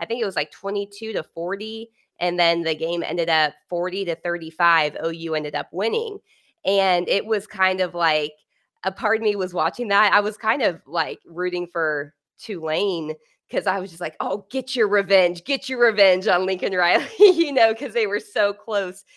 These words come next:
in twenty twenty-one to beating Oklahoma when he was the head coach. Um, that year they finished two and ten. That's a story in itself that they turned that program around. But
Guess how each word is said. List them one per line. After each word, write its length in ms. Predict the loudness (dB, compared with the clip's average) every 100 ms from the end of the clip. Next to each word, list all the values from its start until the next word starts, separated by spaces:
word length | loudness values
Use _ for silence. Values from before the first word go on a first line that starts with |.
| -12
in 120 | -12
twenty 260 | -8 -6 -6
twenty-one 540 | -6 -8 -2 -2 -4
to 120 | -8
beating 300 | -8 -8 -6
Oklahoma 480 | -6 -8 -4 -4 -2
when 180 | -4 -4
he 80 | -6
was 140 | -8
the 80 | -8
head 200 | -8 -8
coach. 340 | -6 -4 -6 -14 _ _ _
Um, 180 | -2 0
that 260 | 2 2 2
year 120 | -4
they 120 | -4
finished 400 | -4 -6 -6 -10
two 160 | -8 -6
and 140 | -6
ten. 240 | -4 -4 -4
That's 220 | -6 -6
a 180 | -10 -12 _ _ _
story 320 | -4 0 0
in 80 | -2
itself 320 | -4 -4 -4
that 100 | -8
they 120 | -10 -10
turned 280 | -8 -6
that 160 | -6 -6
program 380 | -6 -4 -4 -2
around. 300 | 0 0 -2
But 220 | -4